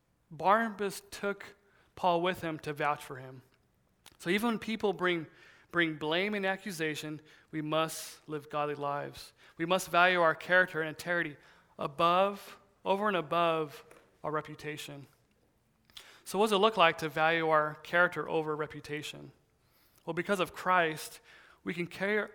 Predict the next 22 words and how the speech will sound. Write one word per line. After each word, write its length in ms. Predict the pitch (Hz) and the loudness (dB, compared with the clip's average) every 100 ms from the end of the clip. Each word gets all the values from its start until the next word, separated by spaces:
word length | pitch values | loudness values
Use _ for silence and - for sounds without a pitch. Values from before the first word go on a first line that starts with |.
| - - | -18 -10
carry 300 | - 220 214 | 0 4 4
ourselves 420 | 165 - 165 160 | 4 2 0 0
in 80 | 160 | -4
a 60 | 151 | -2
way 200 | 175 180 | 0 0
that 80 | |
honors 360 | 160 165 160 139 | 0 0 -2 -2
God. 400 | 160 165 151 147 - - - - _ - | 2 2 2 -4 -14 -20 -20 -20 _ -6
We 160 | 180 | -4
still 420 | 160 - 190 214 240 | -2 -4 0 2 2
may 160 | 240 | 0
suffer 380 | - 208 202 208 | 0 0 2 4
loss 340 | 180 180 190 | 6 6 4
of 80 | 175 | 0
reputation, 840 | 180 185 185 160 156 - 160 160 156 _ _ - - _ - | -2 -2 -4 0 0 0 -4 -6 -10 _ _ -20 -20 _ -10
but 80 | 160 | -4
we 160 | 170 | -4
can 100 | 170 | -2
have 180 | 160 156 | -4 -4
a 60 | 147 | -6
quiet 500 | - - 170 180 180 | -8 2 4 4 2
confidence 840 | - 175 165 147 151 - - - | 2 4 2 -8 -10 -12 -16 -18